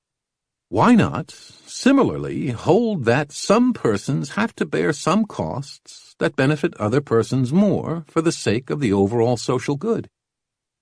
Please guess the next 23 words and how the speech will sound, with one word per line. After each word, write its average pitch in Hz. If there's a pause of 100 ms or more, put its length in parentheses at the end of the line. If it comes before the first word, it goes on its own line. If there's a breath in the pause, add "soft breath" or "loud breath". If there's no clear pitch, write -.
(560)
But 151
there 185
is 226
no 107
social 110
entity 110
with 107
a 95
good 113
that 113
undergoes 107
some 117
sacrifice 107
for 104
its 113
own 90
good. - (960)
There 139
are 135
only 147
individual 139
people, - (600)
different -